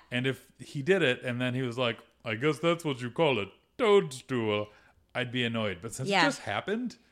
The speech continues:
Speaker 1: it was just a fun,
Speaker 2: And
Speaker 1: like,
Speaker 2: that, yeah.
Speaker 1: like, like you said, like, fifteen, twenty percent of the jokes in this movie are great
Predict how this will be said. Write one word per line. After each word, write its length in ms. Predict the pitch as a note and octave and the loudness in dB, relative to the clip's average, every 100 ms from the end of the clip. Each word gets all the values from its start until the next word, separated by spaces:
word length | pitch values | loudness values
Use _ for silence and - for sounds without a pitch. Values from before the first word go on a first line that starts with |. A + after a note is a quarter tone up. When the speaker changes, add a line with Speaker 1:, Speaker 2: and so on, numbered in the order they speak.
| _ _ _ _ - | _ _ _ _ -2
Speaker 1:
it 60 | |
was 120 | E3 F#3+ | 0 0
just 140 | G#3 | -4
a 100 | C#3+ - _ | -6 -8 _
fun, 560 | - - C3+ D3+ D#3 D3+ _ _ _ - | -20 -10 -6 -4 -6 -8 _ _ _ -4
Speaker 2:
And 80 | D#3 | 0
Speaker 1:
like, 120 | F3 | 2
Speaker 2:
that, 140 | C4 - _ - | 0 -4 _ -4
yeah. 380 | B3 D#4 F3 - - | 2 6 6 4 -2
Speaker 1:
like, 180 | E3 - _ _ _ - D#3+ | -2 -4 _ _ _ -8 2
like 160 | F3 | 2
you 100 | F3 | 2
said, 200 | F3 B2 | 0 0
like, 140 | A#2+ - | 0 -4
fifteen, 840 | - A#3 - - G#3+ G3 F#3 E3+ | -8 -6 -6 -4 -2 0 -2 -4
twenty 300 | - F#3+ F#3+ | -6 -6 -4
percent 340 | F#3 F3+ F3 E3 | -2 -4 -4 -4
of 60 | |
the 60 | D3+ | -4
jokes 340 | C3 A#2+ - | -2 -4 -4
in 60 | B2 | -8
this 180 | C#3 A#2 | -10 -8
movie 400 | A2 F#2+ F#2+ F#2+ _ _ _ _ _ _ - | -8 -6 -8 -10 _ _ _ _ _ _ -2
are 280 | A#2+ G#2+ - - _ _ | 0 -2 -6 -20 _ _
great 480 | - A#2+ C3+ F3 | -12 -6 -2 -4